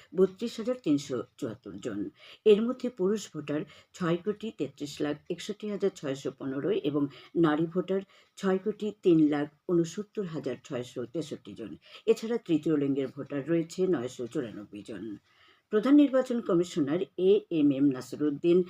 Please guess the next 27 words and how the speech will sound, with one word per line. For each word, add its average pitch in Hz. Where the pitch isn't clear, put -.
গতকাল 233
জাতীয় 175
ভোটার 143
দিবস 143
উপলক্ষে 190
তথ্য -
জানান। 101
ভোটার 135
দিবস 139
উপলক্ষে 156
আয়োজিত 165
আলোচনা 196
সভায় 127
প্রধান 233
নির্বাচন 139
কমিশনার 143
বলেন, 160
সুষ্ঠু, 196
সুন্দর 147
এবং 156
গ্রহণযোগ্য 190
নির্বাচন 147
অনুষ্ঠানই 160
নির্বাচন 156
কমিশনের 127
প্রধান 180
লক্ষ্য। 131